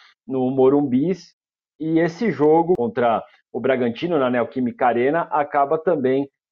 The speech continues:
ajudando, né, a impulsionar o sócio rei, né, como é chamado o programa de sócio torcedor do Santos.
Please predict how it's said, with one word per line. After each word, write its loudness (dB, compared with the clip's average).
ajudando, 2
né, 0
a -2
impulsionar 0
o 4
sócio 0
rei, 2
né, 0
como -8
é -2
chamado -2
o -20
programa -2
de -14
sócio -4
torcedor 0
do -4
Santos. -6